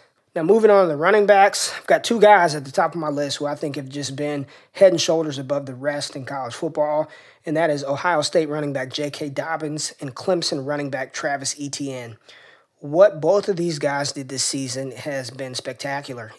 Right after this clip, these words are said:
Etienne over thirteen hundred yards on minimal carries. I mean, he doesn't touch the ball in the fourth quarter.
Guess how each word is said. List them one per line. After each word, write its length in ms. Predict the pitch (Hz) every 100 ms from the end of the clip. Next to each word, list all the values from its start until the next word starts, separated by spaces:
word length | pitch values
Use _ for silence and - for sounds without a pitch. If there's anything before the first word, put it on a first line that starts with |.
| 147
Etienne 500 | 143 143 143 143 135
over 220 | 135 131
thirteen 540 | - 151 143 - 147
hundred 360 | 135 139 135 123
yards 400 | 135 143 143 131
on 400 | 127 127 143 156
minimal 440 | 185 175 156 143
carries. 440 | 139 151 131 123 139
I 60 |
mean, 160 | 156 143
he 80 | 147
doesn't 340 | 170 185 143
touch 300 | - 160 -
the 80 | 123
ball 260 | 135 135
in 80 | 131
the 60 | 117
fourth 360 | - 131 127
quarter. 460 | - 185 190 180 170